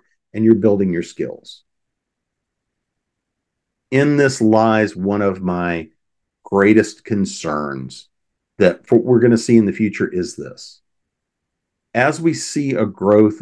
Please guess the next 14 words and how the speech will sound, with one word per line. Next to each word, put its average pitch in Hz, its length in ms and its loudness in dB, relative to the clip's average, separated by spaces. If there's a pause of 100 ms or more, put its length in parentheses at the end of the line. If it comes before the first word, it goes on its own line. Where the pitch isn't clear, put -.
(120)
in 95 160 -2
the 95 60 0
use 101 280 0
of 95 80 -2
these 95 180 0
kinds 95 320 -2
of - 140 -14
tools, 110 540 2 (520)
what 127 280 0
we're 139 140 2
going 123 320 0
to 127 100 -2
lose 110 800 0
is 95 680 2